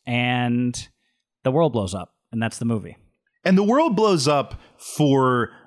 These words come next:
Speaker 2: a good ten minutes. Like, I, I really thought, uh, we were doing, like, Arm-, the end of Armageddon, uh, with spoiler for that movie, I guess, too.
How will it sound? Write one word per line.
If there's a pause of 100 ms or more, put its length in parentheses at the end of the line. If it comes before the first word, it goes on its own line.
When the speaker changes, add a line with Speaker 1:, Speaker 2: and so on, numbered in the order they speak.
(140)
Speaker 2:
a
good
ten
minutes.
Like,
I,
I
really
thought, (560)
uh,
we
were
doing,
like,
Arm-,
the
end
of
Armageddon,
uh,
with
spoiler
for
that
movie,
I
guess,
too.